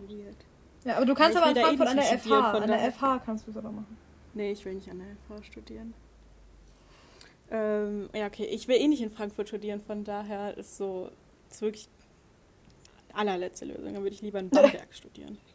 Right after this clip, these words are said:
Speaker 2: Wieso kommen wir so Bamberg? Kannst du auch nach
Speaker 1: Äh,
Speaker 2: Würzburg
Speaker 1: ja.
Speaker 2: kommen, ist auch, aber da kannst du B W L auch nicht als Hauptfach machen. Mist!
Speaker 1: Ah, nee, nach Würzburg würde ich auch nicht. Würzburg steht noch nicht mal auf irgendeiner Rankingliste irgendwo, wo man das sehen könnte.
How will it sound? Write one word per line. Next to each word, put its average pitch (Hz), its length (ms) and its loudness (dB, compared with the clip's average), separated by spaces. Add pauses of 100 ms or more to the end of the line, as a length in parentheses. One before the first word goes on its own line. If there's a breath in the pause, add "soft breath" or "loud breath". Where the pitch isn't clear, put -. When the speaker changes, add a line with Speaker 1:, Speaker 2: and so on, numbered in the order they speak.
(400 loud breath)
Speaker 2:
Wieso - 160 -20
kommen 196 220 -10
wir 196 80 -10
so 196 60 -16 (100)
Bamberg? 208 340 -4
Kannst 226 160 -4
du 240 40 0
auch 240 40 0
nach 277 80 2
Speaker 1:
Äh, - 80 0
Speaker 2:
Würzburg 427 180 8 (180)
Speaker 1:
ja. 196 60 -2
Speaker 2:
kommen, 294 200 8
ist 285 100 -6
auch, 285 100 4
aber 294 120 6
da 285 80 2
kannst 285 180 -4
du 254 40 -6
B 277 100 -2
W 269 40 0
L 262 140 0
auch 233 80 -2
nicht 220 120 -4
als 208 100 -8
Hauptfach 220 300 -10
machen. 226 280 -8 (440 soft breath)
Mist! 285 400 8 (200)
Speaker 1:
Ah, - 40 -12
nee, 190 120 -12
nach 180 180 -14
Würzburg 196 300 -6
würde 190 180 -6
ich - 80 -18
auch 185 160 -6
nicht. 202 260 -10
Würzburg 220 340 -4
steht 233 200 -2
noch 220 80 -4
nicht 220 160 -6
mal 214 100 -2
auf 202 120 -8
irgendeiner 214 360 0
Rankingliste 214 680 -4
irgendwo, 208 480 -2
wo 202 80 -6
man 196 180 -8
das 190 140 -12
sehen 202 220 -2
könnte. - 480 -12